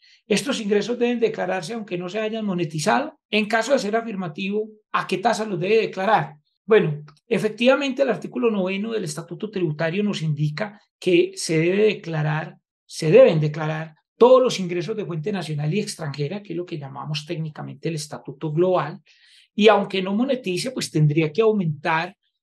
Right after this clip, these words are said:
eh, su patrimonio o tendría que declarar ese aumento patrimonial, porque son ingresos tanto de fuente nacional como extranjera los que se declaran.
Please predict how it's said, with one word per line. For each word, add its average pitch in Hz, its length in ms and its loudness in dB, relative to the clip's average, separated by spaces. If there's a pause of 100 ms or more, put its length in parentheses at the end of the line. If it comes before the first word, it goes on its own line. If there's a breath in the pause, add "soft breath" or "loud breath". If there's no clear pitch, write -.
(100)
eh, 240 300 10
su 247 180 -4
patrimonio 254 560 0
o 190 100 4
tendría 175 380 -2
que 233 140 -4
declarar 202 420 -4
ese 214 180 -4
aumento 190 540 -6
patrimonial, 165 640 -6
porque 151 240 -16
son 160 160 -12
ingresos 214 460 -6
tanto 160 240 -10
de 156 80 -8
fuente 156 240 -10
nacional 160 380 -10
como 214 200 -6
extranjera 160 520 -8
los 208 180 -8
que 151 140 -12
se 151 100 -14
declaran. 175 540 -6